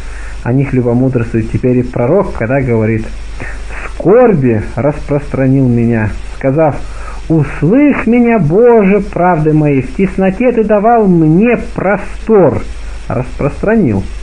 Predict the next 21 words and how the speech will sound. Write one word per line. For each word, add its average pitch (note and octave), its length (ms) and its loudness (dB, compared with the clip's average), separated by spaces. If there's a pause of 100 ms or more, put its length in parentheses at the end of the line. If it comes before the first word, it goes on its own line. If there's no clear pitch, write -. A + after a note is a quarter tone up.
(1500)
В - 160 -10
чём E3+ 260 2
он C3+ 180 0
услышан D3 460 -2
именно B2 360 2
не C3 200 2
касательно C#3 580 0
имущества, C3+ 580 0
потому A2 320 -2
что A2 120 -4
ничего A2 300 0
подобного G#2+ 460 0
он G#2+ 80 2
не A2 80 0
просил, C3 480 0 (840)
не B2+ 120 0
в B2+ 60 -4
том, F#3+ 160 0
чтобы B2 300 -2
одолеть A#2+ 340 0
врагов, A#2 560 0